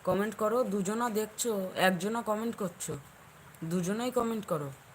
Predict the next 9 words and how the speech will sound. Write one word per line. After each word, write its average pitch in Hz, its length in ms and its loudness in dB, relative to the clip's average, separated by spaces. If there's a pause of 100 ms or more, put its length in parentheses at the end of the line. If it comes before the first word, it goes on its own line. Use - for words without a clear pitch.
(520)
রোহান 202 340 0
কমেন্ট 214 360 -2
করছো। 175 420 -4 (1400)
আর 180 180 4
কে 196 140 0
দেখছো, 214 420 0
অবশ্যই 214 360 2
কমেন্ট 226 340 -2
করো। 196 260 0